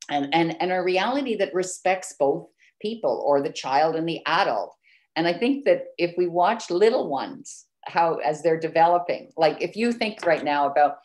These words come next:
how did you get your own way when you were a little girl or a little boy or a little trans? Uh, so how did you get your own way? Like, did you pout? Did you cry? So let's take, and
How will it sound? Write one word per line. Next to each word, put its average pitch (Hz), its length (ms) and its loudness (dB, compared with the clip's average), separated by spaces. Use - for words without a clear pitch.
how 254 120 -2
did 349 160 0
you 247 120 -6
get 220 260 -2
your 175 100 -2
own 165 200 -2
way 147 240 2
when 120 180 -8
you 139 120 -2
were 127 100 -6
a 117 100 -2
little 113 220 -8
girl 82 280 -10
or 135 120 -2
a 131 100 -2
little 127 200 -4
boy 117 400 -2
or 117 120 -6
a 117 80 -6
little 127 260 -4
trans? 123 460 -4
Uh, 156 380 4
so 208 420 4
how 277 200 2
did 415 180 4
you 285 100 -6
get 262 260 -4
your 226 100 -2
own 208 160 0
way? 185 220 2
Like, 165 380 0
did 156 180 -6
you 135 160 -10
pout? 247 480 -2
Did 143 160 -6
you 139 140 -8
cry? 185 260 2
So 185 160 -4
let's 240 280 0
take, 247 280 -4
and 165 280 -6